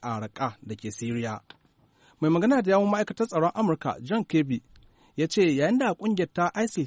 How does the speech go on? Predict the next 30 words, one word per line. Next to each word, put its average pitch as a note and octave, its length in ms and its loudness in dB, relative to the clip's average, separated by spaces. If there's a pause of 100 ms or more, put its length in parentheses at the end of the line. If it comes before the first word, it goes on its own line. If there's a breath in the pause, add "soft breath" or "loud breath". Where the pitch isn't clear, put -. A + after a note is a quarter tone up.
ke C3 200 -2
kirarin E3+ 360 -2
cewa B2+ 340 -2 (100)
ita E3 160 -6
ce F3+ 220 2
babban B2+ 340 -4
maƙiyar D#3+ 600 -2
ƙasar - 360 -4
Iraki B2 460 -4
da A2+ 140 -6
Siriya, B2 420 -2 (440 soft breath)
to G2+ 100 -12
sai B2 180 -2
dai F3 180 0 (220)
kashe C3+ 180 -4
waɗannan B2+ 320 -2
mutane B2 380 -2
nata D3 340 -4 (140)
ya C#3 180 -2
nuna D#3 200 2
cewa A#2 400 -4 (180)
ba A#2+ 100 -6
ta C3 80 -14
fi F3 100 -10
ƙarfin G3 340 -2
a B2 60 -6
durƙusar B2 360 -6
da A2+ 80 -8
ita A2 180 -8
ba. G#2 160 -8